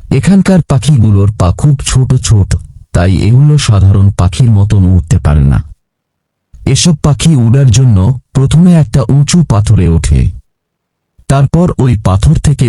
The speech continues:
উড়াল দিয়ে অন্য আরেক পাথরে যায়। যদি সে মাটিতে পড়ে যায়, তাহলে আর সে কখনো উঠতে পারে না, আর খাদ্যর অভাবে ধীরে ধীরে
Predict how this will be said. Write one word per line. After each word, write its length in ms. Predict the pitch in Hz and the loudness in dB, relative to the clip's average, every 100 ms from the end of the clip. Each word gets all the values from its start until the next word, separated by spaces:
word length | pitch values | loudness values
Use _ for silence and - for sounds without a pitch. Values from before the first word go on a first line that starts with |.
| 110 | 0
উড়াল 300 | 113 131 143 | 0 2 2
দিয়ে 220 | 127 110 101 - | 2 0 0 0
অন্য 260 | 123 135 127 98 | 2 2 0 0
আরেক 260 | 95 104 - | 0 -2 -2
পাথরে 340 | 87 - 90 73 | -2 0 2 2
যায়। 260 | 73 - - - _ _ _ _ _ _ _ - 104 | 0 -2 -6 -16 _ _ _ _ _ _ _ -4 0
যদি 220 | 123 147 190 | 2 2 2
সে 160 | - 170 | 2 2
মাটিতে 440 | 113 101 147 156 139 | 2 0 0 0 0
পড়ে 280 | 113 107 95 | 0 0 2
যায়, 300 | 101 80 80 - - _ - | 2 2 0 -4 -16 _ -2
তাহলে 340 | 101 135 151 147 | 2 2 2 0
আর 140 | 120 123 | 0 0
সে 200 | - 139 139 | 0 -2 0
কখনো 340 | 127 - 151 131 | -2 0 0 2
উঠতে 300 | 120 101 113 | 0 0 -2
পারে 240 | 104 85 85 | 0 0 2
না, 140 | 78 76 - _ - | 2 0 -4 _ -4
আর 160 | 87 98 | -2 -2
খাদ্যর 420 | - 120 113 135 131 | 0 2 2 2 0
অভাবে 380 | - 101 110 107 | 0 2 2 2
ধীরে 300 | 101 104 107 | 2 2 2
ধীরে 280 | 101 104 101 | 2 2 2